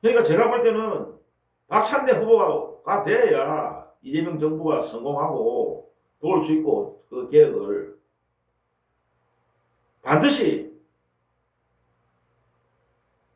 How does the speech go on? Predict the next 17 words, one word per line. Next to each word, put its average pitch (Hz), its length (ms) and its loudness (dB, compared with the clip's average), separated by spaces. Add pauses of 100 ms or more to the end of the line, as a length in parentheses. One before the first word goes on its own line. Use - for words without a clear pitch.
(120)
박찬대 160 400 -2
후보가 151 360 -2
되도록 - 400 -6
우리 - 300 -16
계속 156 360 4
응원하고 156 360 -4
지지합시다. - 500 -12 (640)
될 185 160 -2
수 147 80 -6
있습니다. - 480 -6 (2000)
다시 233 560 2
민주당이 151 840 -6 (540)
과거로 151 360 0
돌아와서는 151 440 -2
안 - 100 -16
됩니다. - 320 -16 (3000)
반드시 190 640 0